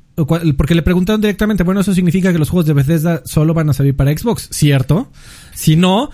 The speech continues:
no te hubieras gastado siete punto cinco mil millones de dólares, ¿cierto?". Y el güey dijo que... Eh,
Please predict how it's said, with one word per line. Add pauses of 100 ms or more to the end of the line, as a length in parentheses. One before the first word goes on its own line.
(140)
no
te
hubieras (100)
gastado
siete
punto
cinco
mil
millones
de
dólares,
¿cierto?". (520)
Y
el
güey
dijo (120)
que... (100)
Eh,